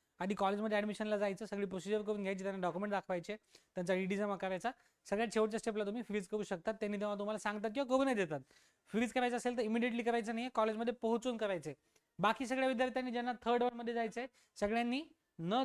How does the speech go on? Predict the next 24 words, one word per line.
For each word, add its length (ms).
चुकता 340
बेटरमेंट 540
करणं 360
गरजेचं 480
आहे. 340
तुम्ही 180
राऊंड 280
टू 80
मध्ये 340
परत 240
सीट 160
लागल्यानंतर 440
बेटरमेंट 380
करणं 220
गरजेचं 280
आहे. 80
डिफॉल्ट 260
पहिला 220
बेटरमेंट 420
केलेलं 200
आहे 80
मान्य, 280
पण 60
आता 220